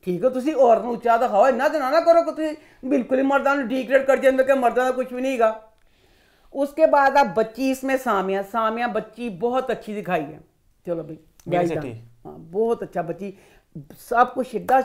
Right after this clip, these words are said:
Speaker 1: शानदार और करैक्टर करती हुई, इतना रोना आता उस बच्ची ने देख के। मुझ-, मैं अब ये कहना चाह रही हूँ, राइटर से ये कहना चाह रही हूँ, अहमद साहब, दो हज़ार तेई विच, दो हज़ार तेई विच अट्ठाईस साल जड़ी उम्र है, अट्ठाईस साल उम्र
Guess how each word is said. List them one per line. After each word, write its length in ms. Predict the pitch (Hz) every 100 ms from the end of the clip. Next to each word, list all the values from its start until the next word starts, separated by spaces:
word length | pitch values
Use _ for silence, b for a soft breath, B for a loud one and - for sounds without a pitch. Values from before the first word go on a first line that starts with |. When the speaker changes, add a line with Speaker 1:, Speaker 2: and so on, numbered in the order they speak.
| 262
Speaker 1:
शानदार 300 | 190 190 214
और 100 | 220
करैक्टर 300 | 196 185 220
करती 220 | 208 202
हुई, 80 | 240
इतना 160 | 208
रोना 260 | 247 220 190
आता 120 | 165
उस 120 | 180
बच्ची 260 | 180 165 185
ने 60 | 175
देख 180 | 156
के। 100 | 156 151 b b b -
मुझ-, 260 | 220 247
मैं 180 | 247 233
अब 240 | 254 269 240
ये 140 | 254
कहना 220 | 247 254
चाह 220 | 254 233 226
रही 120 | 240
हूँ, 160 | 254 269 185
राइटर 360 | 208 196 240
से 140 | 277 294
ये 140 | 233
कहना 240 | 208 202 185
चाह 160 | 175
रही 120 | 165
हूँ, 120 | 156 156 _ _ _ _ _ -
अहमद 260 | 254 269
साहब, 380 | 277 262 277 247 165
दो 140 | 214 254
हज़ार 340 | 285 277 233 202
तेई 160 | 190
विच, 280 | 170 165 - _ _ _ _ -
दो 280 | 165 254 285
हज़ार 360 | 294 277 269 262
तेई 180 | 233 240
विच 220 | 247 -
अट्ठाईस 560 | 277 - - 220 262 -
साल 220 | 233 214
जड़ी 240 | 208 196
उम्र 200 | 180 165
है, 100 | 165 -
अट्ठाईस 400 | 208 202 226 233
साल 200 | 262 226
उम्र 160 | 247